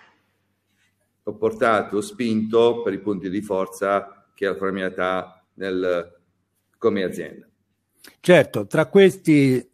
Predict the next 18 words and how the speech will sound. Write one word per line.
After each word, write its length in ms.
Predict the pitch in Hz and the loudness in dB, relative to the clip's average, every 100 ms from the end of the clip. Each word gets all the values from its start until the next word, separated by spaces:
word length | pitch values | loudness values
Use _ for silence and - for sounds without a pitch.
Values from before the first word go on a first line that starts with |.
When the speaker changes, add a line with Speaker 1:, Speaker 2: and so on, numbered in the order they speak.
| 117 - | -20 -14
Speaker 2:
non 220 | 127 135 | -8 -6
ci 100 | 147 | -2
nascondiamo 560 | 151 143 165 160 160 160 | -2 0 0 2 2 2
dietro 300 | 151 175 190 | 0 0 0
un 80 | 190 | 0
dito, 220 | 202 147 | 0 0
c'è 180 | - 135 | -2 -2
sicuramente 760 | 147 135 143 160 160 - 135 - - | -2 0 2 2 0 0 -2 -2 -8
la 160 | - 147 | 0 0
possibilità 560 | 143 - 160 170 202 131 | 0 -4 -4 2 2 2
di 140 | 123 | -2
sfruttare 720 | - 139 - 156 143 135 131 - | -8 -6 0 2 4 2 0 0
una 180 | 165 151 | 0 0
risorsa 800 | 151 175 170 160 - 147 135 139 | 0 0 0 0 -2 0 0 -2
energi-, 580 | 156 160 160 127 - | -2 0 0 -4 -14
energetica 680 | 139 156 156 143 156 151 139 113 | -8 -4 -2 0 2 2 0 -2
che 160 | |
è 60 | 131 | -2